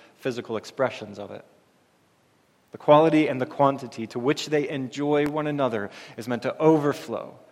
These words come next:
with delight. And it is so good for this husband to be enraptured by his wife, and only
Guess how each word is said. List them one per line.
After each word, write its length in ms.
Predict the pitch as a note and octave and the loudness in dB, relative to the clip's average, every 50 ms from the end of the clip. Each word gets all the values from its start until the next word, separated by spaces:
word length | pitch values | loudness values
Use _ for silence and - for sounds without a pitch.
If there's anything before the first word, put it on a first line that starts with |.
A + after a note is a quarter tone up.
| _ _ _ _ _ _ _ _ | _ _ _ _ _ _ _ _
with 240 | A2+ A2 G#2 - | -12 -12 -12 -10
delight. 380 | - A2 G2+ F#2+ - - - - _ _ _ _ _ _ _ _ _ _ _ _ _ _ _ _ _ _ _ _ _ _ _ _ _ _ _ _ _ _ _ | -12 -10 -10 -8 -10 -12 -14 -18 _ _ _ _ _ _ _ _ _ _ _ _ _ _ _ _ _ _ _ _ _ _ _ _ _ _ _ _ _ _ _
And 140 | A2 A2 A2 | -10 -8 -8
it 140 | A#2 A#2 A#2+ | -6 -6 -8
is 100 | G#2+ - | -8 -8
so 420 | - - - - D3+ E3 E3+ E3 | -10 -10 0 2 4 4 4 4
good 360 | D3+ C#3+ A#2 F#2 - - - - - - _ _ _ _ _ _ _ _ _ _ _ _ _ _ _ _ _ _ _ _ _ _ _ _ _ _ _ _ _ _ _ _ _ _ | 2 0 -2 -2 -4 -10 -14 -20 -20 -20 _ _ _ _ _ _ _ _ _ _ _ _ _ _ _ _ _ _ _ _ _ _ _ _ _ _ _ _ _ _ _ _ _ _
for 120 | _ A2 | _ -12
this 160 | G#2+ A2 G#2 | -12 -12 -10
husband 460 | - - B2 A#2 G#2+ G2+ G#2+ G2 G2+ - | -6 -4 -4 -4 -4 -6 -10 -10 -10 -12
to 80 | A2 | -10
be 200 | A2 A2+ A2+ A2 | -8 -8 -8 -8
enraptured 840 | A#2 G#2 G#2 G2+ G2+ G#2+ A2+ A2+ G#2+ - - - - G2 G2+ G#2+ A2 - _ _ _ _ _ _ | -8 -8 -8 -4 0 2 2 2 0 -2 -8 -12 -12 -12 -14 -14 -16 -20 _ _ _ _ _ _
by 220 | A#2+ G#2 G#2+ G#2 G2 | -8 -4 -4 -4 -4
his 240 | G2 A2 G#2 G#2+ | -6 -12 -14 -12
wife, 380 | G#2+ G2+ G2+ G#2+ A#2 - - - | -8 -8 -8 -8 -10 -14 -16 -14
and 160 | - A2+ A2+ - | -12 -12 -10 -8
only 460 | B2 A#2+ A#2+ A2+ G#2+ G2+ F#2+ F#2 F#2+ | -6 -6 -6 -6 -6 -8 -8 -10 -12